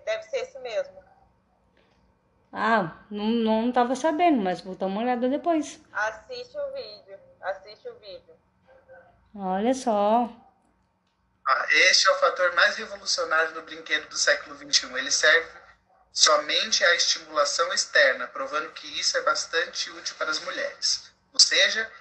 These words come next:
Speaker 3: ele não é de introduzir nada em nada, ele é simplesmente para a parte externa da anatomia feminina, ou seja, para o clitóris.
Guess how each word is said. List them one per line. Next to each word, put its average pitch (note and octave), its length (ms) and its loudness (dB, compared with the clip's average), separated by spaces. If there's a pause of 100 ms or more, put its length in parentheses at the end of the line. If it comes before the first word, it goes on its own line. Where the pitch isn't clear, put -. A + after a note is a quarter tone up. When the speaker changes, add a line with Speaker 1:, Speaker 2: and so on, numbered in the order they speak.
(100)
Speaker 3:
ele C3+ 180 -10
não C#3+ 100 0
é D3+ 60 6
de D#3+ 140 -6
introduzir D#3 560 -6
nada D#3 280 4
em - 80 -14
nada, B2+ 300 0
ele - 140 -8
é - 80 -6
simplesmente - 560 -4
para E3+ 160 4
a - 20 2
parte D#3+ 320 2
externa D#3 460 4
da D3+ 100 0
anatomia D3 500 -4
feminina, D3 460 -10
ou - 60 -20
seja, B2+ 240 -8
para - 200 2
o - 40 -12
clitóris. - 680 -2